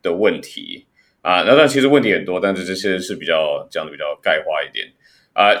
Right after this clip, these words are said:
第一就是把东南亚市场当作一个市场，其实东南亚非常的多元，啊，而且我们把它们混为一谈的时候，会出现非常多的错误。啊，第二是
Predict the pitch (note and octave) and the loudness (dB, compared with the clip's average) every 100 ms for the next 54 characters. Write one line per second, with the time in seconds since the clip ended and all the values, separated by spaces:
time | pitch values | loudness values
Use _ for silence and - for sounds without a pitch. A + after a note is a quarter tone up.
0 | - D3+ F3+ G#3 G3 E3+ - D3 F#2 D#2+ | -2 -4 -2 0 2 2 2 -2 0 0
1 | D2+ - A#2 A#2+ G#2 E2+ - G#2+ E2 D#2 | 0 -2 0 2 2 0 -4 -8 -8 -8
2 | - F2 F2+ F#2 D#2 D2+ F2 E2 - F#2+ | -4 -4 -4 -4 -4 -4 -6 -6 -8 -10
3 | - - _ _ _ - D#2 F2 D2 F2 | -12 -14 _ _ _ -14 -6 -6 -6 -6
4 | D#2+ D#2+ D2 - F2 F2 G#1 G1+ - _ | -6 -8 -12 -6 -4 -4 -4 -8 -12 _
5 | - D2 D2 D2 - D2+ D2 D2 D2+ E2+ | -14 -10 -8 -10 -12 -14 -8 -8 -8 -10
6 | E2 F#2 D2 D#2+ G2 F#2 D2 D2 - D#2 | -6 -6 -4 -6 -6 -8 -14 -12 -8 -6
7 | D2+ - _ - F2+ - G2 G2 F2 F#2+ | -8 -12 _ -10 -10 -6 -4 -4 -4 -4
8 | D#2 D2 C#2+ C#2+ - D#2 C#2+ - _ _ | -8 -10 -14 -14 -10 -8 -8 -14 _ _
9 | _ _ _ - E2+ D#2+ D#2 - E3+ D#3+ | _ _ _ -6 0 0 -2 -2 4 6
10 | A#2 G2 - B2+ G#2+ F#2+ F2 E2 - | 6 4 0 2 4 4 2 0 -6